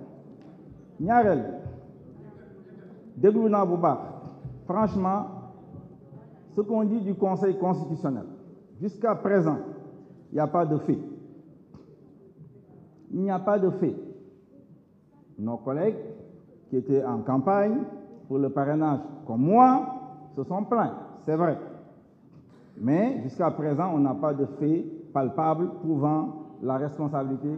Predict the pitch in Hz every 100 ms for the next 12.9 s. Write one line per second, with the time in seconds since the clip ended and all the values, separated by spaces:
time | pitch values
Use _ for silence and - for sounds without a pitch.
0 | - 139 123 139 127 127 117 120 110 104
1 | 95 - - - - - - - - 135
2 | 147 147 104 - - - - - - -
3 | - - 180 190 196 214 214 170 185 196
4 | 233 262 - 156 185 190 170 190 185 165
5 | 196 185 180 156 139 104 - - - -
6 | - - - - - - - - - _
7 | - 233 - 247 226 214 220 214 180 214
8 | 190 139 107 190 202 196 190 175 180 185
9 | 95 - - - - - - - - -
10 | - - 160 175 175 151 185 180 175 143
11 | 156 135 - 120 143 165 170 160 165 160
12 | 156 147 147 139 127 - 120 117